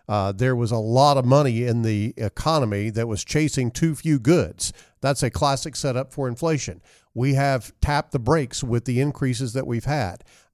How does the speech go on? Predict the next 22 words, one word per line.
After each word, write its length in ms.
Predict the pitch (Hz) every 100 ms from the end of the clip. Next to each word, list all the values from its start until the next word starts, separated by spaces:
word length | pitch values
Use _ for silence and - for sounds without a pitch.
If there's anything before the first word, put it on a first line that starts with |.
| _
I 220 | 120 135 214
would 300 | 170 110 95
favor 480 | 127 123 117 131 -
a, 300 | 131 117 113 -
let's 320 | 123 185 -
wait 220 | 185 202
and 100 | 139
see 240 | - 170 156
what 280 | 131 117
happens 560 | 92 131 151 196 208 165
and 100 | 127
see 240 | - 165
if 140 | 151 135
inflation 600 | 120 156 156 - 123 98
does 320 | 127 156 -
cool 300 | - 196 185
down. 420 | 147 139 147 170 - _ _ _ -
And 200 | 143 131
if 140 | 139
it 140 | 123 101
does, 500 | 233 175 120 135 -
then, 320 | 127 160 151